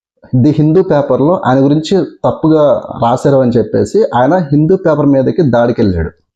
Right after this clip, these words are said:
ఓకే, అది ఫస్ట్ కాంట్రవర్సీ అని నుంచి ఉంది. తర్వాత తర్వాత మెల్లిగా ఏమవుతుంది అంటే, చిరంజీవి గారు ఇక్కడ ఉండటం వల్ల ఏమవుతుంది అంటే, కళ్యాణ్ గారు ఏం చేద్దాం అనుకున్నా కూడా చిరంజీవి గారు అనేది ఒకటి అడ్డం వస్తూ ఉంటుంది, మెగాస్టార్ అని చెప్పి ఒక అడ్డం వస్తూ ఉంటుంది. So, ఆ మెగాస్టార్ అనేది అడ్డం ఉండటం వల్ల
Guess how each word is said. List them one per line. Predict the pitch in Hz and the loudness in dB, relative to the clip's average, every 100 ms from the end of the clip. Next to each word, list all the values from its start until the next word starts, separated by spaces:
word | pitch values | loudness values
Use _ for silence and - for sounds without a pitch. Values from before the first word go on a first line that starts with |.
| _ _ _ - | _ _ _ -4
ఓకే, | 123 139 101 - - - | -2 0 -2 -4 -18 -6
అది | 147 190 | -2 0
ఫస్ట్ | 214 - - - | 0 -2 -4 -4
కాంట్రవర్సీ | 175 156 143 135 127 151 | -2 -2 0 0 0 0
అని | 120 | 0
నుంచి | 107 107 | 0 0
ఉంది. | 95 90 | 0 0
తర్వాత | - 131 165 165 | -2 0 0 0
తర్వాత | 156 139 135 | 0 0 0
మెల్లిగా | 127 123 139 | 0 2 2
ఏమవుతుంది | 135 123 117 104 101 | 2 2 0 0 2
అంటే, | 92 98 | 2 0
చిరంజీవి | 170 - 151 175 175 165 | -4 -2 0 2 2 2
గారు | 147 131 143 - | 2 0 -2 -4
ఇక్కడ | 113 - | -4 0
ఉండటం | 110 113 131 135 | 0 0 0 0
వల్ల | 123 | 0
ఏమవుతుంది | 110 104 98 - 98 | 0 0 -2 -2 -2
అంటే, | 92 95 180 208 - - - - | -2 -2 -4 -4 -6 -20 -20 -6
కళ్యాణ్ | 135 170 185 | 0 2 2
గారు | 180 165 160 | 0 0 2
ఏం | 156 135 156 160 | 2 2 0 0
చేద్దాం | 156 143 143 | 0 2 2
అనుకున్నా | 135 127 117 | 2 0 0
కూడా | 120 156 | 0 -2
చిరంజీవి | - 139 160 160 160 | -2 0 0 2 2
గారు | 151 139 135 135 - | 2 2 2 0 0
అనేది | 127 127 139 | 0 2 2
ఒకటి | 135 117 113 | 0 0 -2
అడ్డం | - 104 127 | -2 0 0
వస్తూ | 123 - | -2 -2
ఉంటుంది, | 113 95 82 - 101 | -2 -2 -4 -10 -2
మెగాస్టార్ | 110 135 143 - 135 | 0 2 0 -2 0
అని | 120 | 0
చెప్పి | 120 131 | 0 0
ఒక | 110 | 0
అడ్డం | 98 101 | 0 0
వస్తూ | 107 - | -2 -4
ఉంటుంది. | 92 87 - _ _ - - - | -6 -6 -10 _ _ -20 -8 -4
So, | - | -2
ఆ | 135 | 0
మెగాస్టార్ | 139 131 175 185 185 | 0 0 -2 -2 -2
అనేది | 175 165 | 0 0
అడ్డం | 110 113 | 0 2
ఉండటం | 139 120 120 104 | 0 0 0 0
వల్ల | 98 107 | 0 0